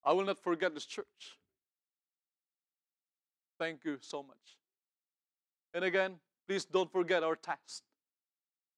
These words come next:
We have the authority from the Word of God. We have our test, and we have the ability to do this.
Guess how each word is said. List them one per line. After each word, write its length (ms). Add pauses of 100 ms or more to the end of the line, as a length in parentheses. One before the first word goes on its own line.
(280)
We 140
have 160
the 100
authority 540 (440)
from 120
the 80
Word 220
of 100
God. 140 (2750)
We 140
have 160
our 100
test, 460 (1900)
and 160
we 80
have 180
the 120
ability 440 (640)
to 80
do 220
this. 340